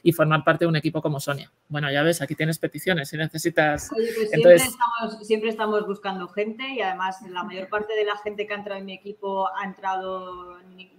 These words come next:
Speaker 2: nivel beca, o sea, que han aprendido con nosotros, porque claro, si vienes de relaciones internacionales o vienes de periodismo tal, no, no,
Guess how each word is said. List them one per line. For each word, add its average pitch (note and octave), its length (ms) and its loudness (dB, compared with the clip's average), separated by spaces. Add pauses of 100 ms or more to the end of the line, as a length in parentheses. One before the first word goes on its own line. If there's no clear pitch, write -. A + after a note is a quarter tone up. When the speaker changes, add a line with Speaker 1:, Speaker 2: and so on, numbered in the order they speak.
(140)
Speaker 2:
nivel F3+ 300 -8
beca, G#3+ 500 -2
o F#3+ 80 -8
sea, F#3 240 -8
que F#3 60 -16
han F#3+ 220 -10
aprendido F#3+ 420 -8
con F#3 140 -16
nosotros, G#3 580 -4
porque G#3 320 -8
claro, G#3 500 -6
si - 160 -18
vienes F#3+ 280 -12
de G3+ 160 -2
relaciones G3+ 480 -6
internacionales G3 880 -8
o E3+ 100 -20
vienes F3+ 320 -18
de F#3+ 300 -6
periodismo F#3+ 500 -6
tal, A3 340 -4
no, F3+ 200 -16
no, - 80 -20